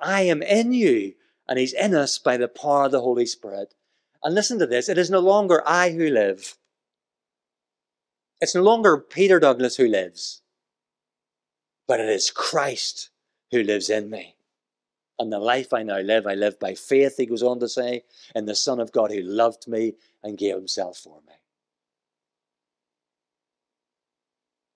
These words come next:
For me to live is Christ,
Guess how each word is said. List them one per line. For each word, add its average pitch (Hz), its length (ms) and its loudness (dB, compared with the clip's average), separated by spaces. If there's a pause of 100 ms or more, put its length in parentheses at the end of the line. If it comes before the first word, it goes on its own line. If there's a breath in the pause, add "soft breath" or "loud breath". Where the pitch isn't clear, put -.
(1500)
For 104 140 -12
me 123 440 -10
to 98 120 -8
live 117 540 -8 (520)
is 92 160 -6
Christ, - 640 -16